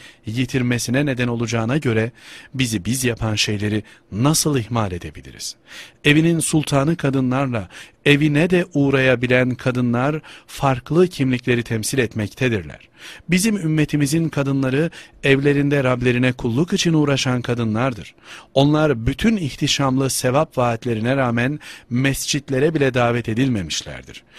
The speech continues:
Cuma'dan bile muaf tutulmuşlardır. Evlerindeki sultanlıkları zedelenmesin diye. Eşlerinin sultanları ümmetinin umutları olarak kalsınlar diye.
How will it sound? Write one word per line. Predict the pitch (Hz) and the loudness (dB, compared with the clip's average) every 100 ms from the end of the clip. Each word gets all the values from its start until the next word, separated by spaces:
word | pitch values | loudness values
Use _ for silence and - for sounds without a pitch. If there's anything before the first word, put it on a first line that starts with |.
| - - | -20 -8
Cuma'dan | 147 147 139 139 139 185 180 | 0 2 4 2 0 0 0
bile | 156 147 | 0 0
muaf | 127 123 143 143 - | 2 2 2 0 -4
tutulmuşlardır. | - 123 117 113 117 131 123 85 - - - - - | -6 -2 -2 -2 0 0 0 -6 -16 -20 -20 -10 2
Evlerindeki | 139 147 156 160 156 185 226 | 2 2 0 0 0 -2 -2
sultanlıkları | - 160 143 131 131 127 131 131 139 - - - | -2 -4 -2 -2 -2 0 2 2 2 -4 -16 -8
zedelenmesin | 95 120 120 123 156 143 123 - 101 78 69 | -4 0 0 2 2 2 0 -2 -6 -8 -12
diye. | 67 - _ - - _ - | -18 -20 _ -20 -20 _ -2
Eşlerinin | 127 - 131 120 113 151 | 0 2 2 2 0 0
sultanları | 165 151 139 131 120 113 107 135 - - _ - | -2 -2 -2 -2 0 0 0 0 -4 -18 _ 0
ümmetinin | 147 147 147 151 147 135 - | 2 2 0 2 0 0 0
umutları | 143 143 - 139 135 | 2 4 2 0 2
olarak | 175 131 120 117 - _ _ - | 2 2 0 -2 -6 _ _ 0
kalsınlar | 120 110 - 104 98 117 90 | 2 2 -2 -4 -2 -2 -4
diye. | - | -12